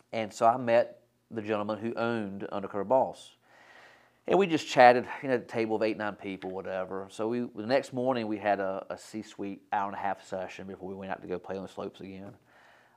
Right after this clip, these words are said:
Uh, very deep dive and very transparent, closed doors, whatever. And when we came out of that meeting, my P R agency head, Brad Fishman, who's actually a, a minority partner with us in My Fry, which we'll talk about in a little bit, but,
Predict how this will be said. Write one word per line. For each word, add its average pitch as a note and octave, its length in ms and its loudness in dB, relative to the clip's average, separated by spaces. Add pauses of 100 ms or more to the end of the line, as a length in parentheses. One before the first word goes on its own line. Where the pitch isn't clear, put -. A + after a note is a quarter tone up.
Uh, F#2 160 0
very B2 320 2
deep B2 320 -2
dive G#2+ 280 8
and G2 100 -6
very G#2 180 0
transparent, G2+ 640 -10
closed G2 420 -6
doors, F#2 320 -10
whatever. F2+ 460 -12 (880)
And G2 400 -4
when G#2 160 -4
we G2+ 40 -4
came C3 280 -2
out B2 140 4
of G#2 40 4
that G2+ 180 0
meeting, G#2 600 -4
my G2 160 0
P C3 200 -4
R C#3 140 4
agency F#2+ 400 0
head, F#2 480 -8
Brad F#2+ 380 0
Fishman, F2+ 420 -4
who's F#2 340 -8
actually G2+ 460 -2 (160)
a, - 60 -10
a - 80 -8
minority G2 340 -8
partner A#2+ 380 0
with F#2 160 -10
us F2 240 -10
in F#2 80 -16
My F#2+ 160 -6
Fry, G2+ 320 -10
which F#2 80 -16
we'll F2+ 100 -14
talk F#2+ 220 -8
about F#2+ 180 -10
in - 60 -16
a F#2 40 -14
little F#2+ 80 -8
bit, G#2+ 280 -6
but, - 160 -10